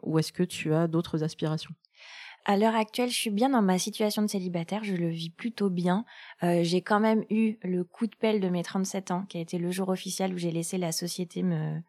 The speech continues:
Speaker 2: m'assommer. Donc, euh, le jour de mes trente-sept ans, je me suis dit, « Ah mince », euh, je voyais, voilà, le verre à moitié vide de la, de la construction.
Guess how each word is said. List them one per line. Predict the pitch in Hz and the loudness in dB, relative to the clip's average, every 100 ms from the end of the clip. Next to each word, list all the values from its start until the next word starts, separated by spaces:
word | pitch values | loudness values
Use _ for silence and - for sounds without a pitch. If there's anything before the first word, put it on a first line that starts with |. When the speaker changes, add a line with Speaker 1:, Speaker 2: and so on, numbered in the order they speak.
| _ _ | _ _
Speaker 2:
m'assommer. | 180 220 220 180 165 _ _ - | 0 2 4 2 0 _ _ -12
Donc, | 170 170 - | -4 -4 -2
euh, | 151 151 | -4 -4
le | 156 | -2
jour | 180 | -2
de | 185 | 0
mes | 185 165 | -2 -2
trente-sept | - 165 - 165 | -4 -6 -6 -6
ans, | 165 175 | -4 -4
je | 165 | -4
me | 151 | -8
suis | - | -8
dit, « | 160 | -8
Ah | 156 | -6
mince », | 160 160 165 156 | -6 -6 -8 -12
euh, | 147 _ - - | -14 _ -20 -6
je | |
voyais, | 170 165 | -2 0
voilà, | 170 156 135 | 2 0 -2
le | 147 | -2
verre | 160 | -2
à | 160 | -2
moitié | 156 156 156 | -2 -4 -8
vide | 151 165 | -8 -8
de | 160 | -6
la, | 151 147 | -6 -8
de | 147 | -8
la | 143 | -10
construction. | - 156 - - 196 | -8 -10 -8 -4 -4